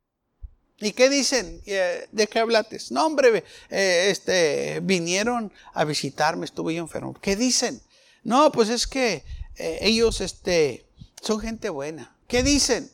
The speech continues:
"Nunca les dijo que, <laughs> de qué platicaron", porque él sabía que lo que hizo no era correcto.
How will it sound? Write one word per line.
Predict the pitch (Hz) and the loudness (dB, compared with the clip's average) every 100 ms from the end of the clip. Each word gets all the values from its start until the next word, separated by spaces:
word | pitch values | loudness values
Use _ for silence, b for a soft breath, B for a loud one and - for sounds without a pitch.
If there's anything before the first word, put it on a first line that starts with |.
| _ | _
"Nunca | 233 311 349 | -4 2 4
les | 320 277 | 4 2
dijo | 349 320 | 0 -2
que, | 320 320 269 - _ b b b - - - - _ B B | -2 -2 -2 -10 _ b b b -20 -16 -14 -16 _ B B
<laughs> | |
de | - 180 202 | -12 -6 0
qué | 254 | 0
platicaron", | 247 254 226 220 247 269 240 | 0 -4 -4 -6 -2 -2 -2
porque | 240 - 320 | -6 2 2
él | 359 | 4
sabía | 339 359 359 370 311 196 - _ _ _ _ _ _ _ _ _ _ _ _ | 6 6 8 6 6 4 -4 _ _ _ _ _ _ _ _ _ _ _ _
que | 165 | -2
lo | 160 147 | -2 -4
que | 160 | -4
hizo | 196 208 - 165 | -2 -2 -6 -10
no | 143 | -10
era | 131 127 | -14 -14
correcto. | - - | -18 -20